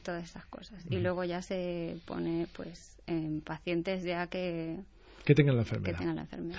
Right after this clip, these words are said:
Speaker 2: Se le pone a pacientes que tengan la enfermedad y a pacientes que no la tienen para ver si
Speaker 1: Ujú.
Speaker 2: el, el placebo y todo esto, ¿verdad?
Speaker 1: Bueno, l-, los estudios de placebos, en realidad, yo no sé la fase regulatoria, eh, estricta,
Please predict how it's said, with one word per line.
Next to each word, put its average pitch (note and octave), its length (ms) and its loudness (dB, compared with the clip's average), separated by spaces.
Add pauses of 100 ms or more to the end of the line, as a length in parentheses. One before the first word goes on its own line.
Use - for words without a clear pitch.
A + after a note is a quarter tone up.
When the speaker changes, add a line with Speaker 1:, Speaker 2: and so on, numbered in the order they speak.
Speaker 2:
Se - 120 -8
le A#2 60 2
pone C3 120 4
a C3 40 4
pacientes C#3 300 4
que C#3 60 4
tengan C#3+ 180 4
la C#3+ 40 6
enfermedad D#3 300 6
y G3 80 8
a D#3+ 60 8
pacientes C3 300 0
que C3+ 80 0
no C3 60 4
la C3+ 80 6
tienen E3+ 280 6
para A#2+ 240 4
ver C3+ 160 6
si C3 260 -2
Speaker 1:
Ujú. A2 460 4 (460)
Speaker 2:
el, A#2 280 0
el B2 100 2
placebo B2 400 6
y G#2+ 40 2
todo G2+ 160 0
esto, G#2+ 200 -4
¿verdad? D#3 200 2 (520)
Speaker 1:
Bueno, B3+ 180 6
l-, A3+ 200 2 (240)
los A#3 180 6
estudios C#4 360 2
de D4 100 8
placebos, C#4 420 6
en A#3+ 120 4
realidad, A3+ 420 6
yo B3 120 6
no B3 120 6
sé B3 140 2
la A3+ 160 4
fase A3+ 320 2
regulatoria, G#3 1200 4
eh, F#3 480 4
estricta, A#3 800 0